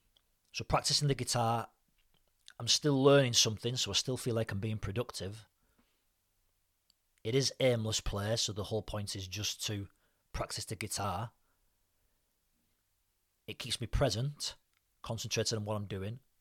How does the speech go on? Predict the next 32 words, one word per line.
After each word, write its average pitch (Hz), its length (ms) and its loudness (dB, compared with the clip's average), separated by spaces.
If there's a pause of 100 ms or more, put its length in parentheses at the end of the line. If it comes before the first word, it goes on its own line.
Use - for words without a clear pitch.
(920)
and 123 120 -2
I'm 131 80 -2
learning 139 220 4
a 135 40 4
skill, 147 380 6 (500)
which - 180 -8
is 110 40 -6
a - 40 -12
pretty 110 200 -4
cool 113 200 0
thing 107 180 -2
to 110 140 -4
do 107 100 -2
as 98 100 -6
well. 104 240 -4 (1300)
But 113 80 -4
it - 80 -2
also 139 320 6
helps 127 280 0
me 120 80 -4
to - 100 -4
switch - 360 0
off - 400 -2 (1040)
from 95 380 -6 (1080)
everything 110 300 -4
else 101 180 -2
I've 107 60 -6
got 107 160 -4
going 98 200 -6
on 98 100 -6
that 104 120 -8
week. - 380 -14